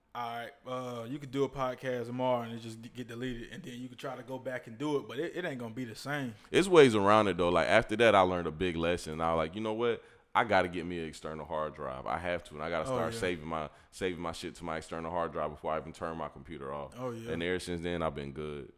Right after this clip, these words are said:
Speaker 2: I keep my little hard drive with me, but you know, the thing about them hard drives is you carry 'em around with you too much, you fuck around and break one of them motherfuckers.
Speaker 1: Mm-hmm.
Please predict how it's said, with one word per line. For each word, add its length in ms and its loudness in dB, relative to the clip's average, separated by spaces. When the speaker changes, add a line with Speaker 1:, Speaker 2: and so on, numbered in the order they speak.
Speaker 2:
I 100 -14
keep 200 -14
my 100 -6
little 200 -6
hard 300 -2
drive 240 -4
with 100 -10
me, 120 -10
but 200 -10
you 60 -8
know, 180 -6
the 80 -14
thing 220 -6
about 160 -4
them 100 -10
hard 320 0
drives 360 -4
is 280 -12
you 80 -16
carry 180 -6
'em 140 -6
around 260 -2
with 100 -10
you 80 -18
too 140 -14
much, 200 -10
you 60 -16
fuck 260 -10
around 180 -6
and 100 -12
break 240 -6
one 140 -12
of 80 -12
them 140 -10
motherfuckers. 500 -12
Speaker 1:
Mm-hmm. 180 -12